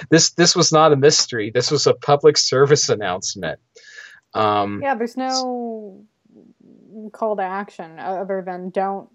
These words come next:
Speaker 2: get involved
Speaker 1: Don't
Speaker 2: in this
Speaker 1: get
Speaker 2: mess.
Speaker 1: scammed. Yeah. Uh, basically, what the, the con they're, they're describing is a situation where you will get approached by someone on the street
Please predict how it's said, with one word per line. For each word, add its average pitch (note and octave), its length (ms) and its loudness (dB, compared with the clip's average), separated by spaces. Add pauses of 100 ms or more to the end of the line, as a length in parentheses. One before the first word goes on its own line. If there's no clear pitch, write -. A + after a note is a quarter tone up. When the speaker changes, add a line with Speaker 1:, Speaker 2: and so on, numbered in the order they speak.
Speaker 2:
get G#3 180 -4
involved G#3 380 2
Speaker 1:
Don't F#3+ 140 6
Speaker 2:
in A3 60 -4
this D4+ 180 6
Speaker 1:
get A#3+ 80 0
Speaker 2:
mess. G#3+ 300 2
Speaker 1:
scammed. G#2+ 180 -2 (500)
Yeah. D3 340 4 (680)
Uh, C3+ 200 -4
basically, D3 880 2 (400)
what D#3+ 320 0 (420)
the, C#3 540 -4 (480)
the - 80 -2
con G3 380 4
they're, D3+ 400 4 (100)
they're C#3 120 2
describing F2+ 800 0 (140)
is - 140 -6
a C3 60 -6
situation B2 880 2
where G2+ 420 4 (760)
you C#3 420 2 (160)
will C3 200 6
get C3 240 6
approached B2+ 600 2
by A2+ 160 4
someone A#2+ 440 0
on A2 140 2
the G#2 80 -6
street F#2+ 600 -2